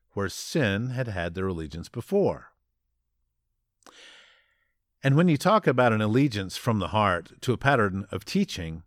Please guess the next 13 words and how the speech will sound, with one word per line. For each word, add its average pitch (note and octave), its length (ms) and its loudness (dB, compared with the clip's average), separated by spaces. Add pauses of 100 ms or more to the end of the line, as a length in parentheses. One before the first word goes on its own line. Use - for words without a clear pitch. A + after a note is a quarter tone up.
(220)
that's C3+ 300 -2
getting C3 240 -2
pretty G#2 220 -2
radical, G2 680 0 (420)
from B2 120 0
many C#3+ 200 4
who C3+ 80 0
think A2+ 260 -2
that G2+ 160 0
grace A#2 460 0
is F#2+ 80 -4
very G2 220 -2
important, A2 520 0